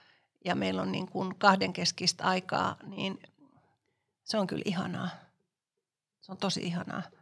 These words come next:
Et mä, mä, mä haluaisin hirveästi, että nuoret, jotka kuulee, kuul-, kuuntelee ja kuulee tätä, niin ajattelee, että voi vitsi, mikä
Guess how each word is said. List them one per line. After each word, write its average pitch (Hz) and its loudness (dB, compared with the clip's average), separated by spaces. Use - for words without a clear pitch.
Et 170 -6
mä, 196 -2
mä, 190 -8
mä 190 -2
haluaisin 196 0
hirveästi, 196 2
että - -6
nuoret, 196 6
jotka - -8
kuulee, 185 -2
kuul-, 185 -2
kuuntelee 190 -2
ja - -6
kuulee 180 -4
tätä, 185 -6
niin - -4
ajattelee, 185 -4
että - -8
voi 98 0
vitsi, - 2
mikä - -2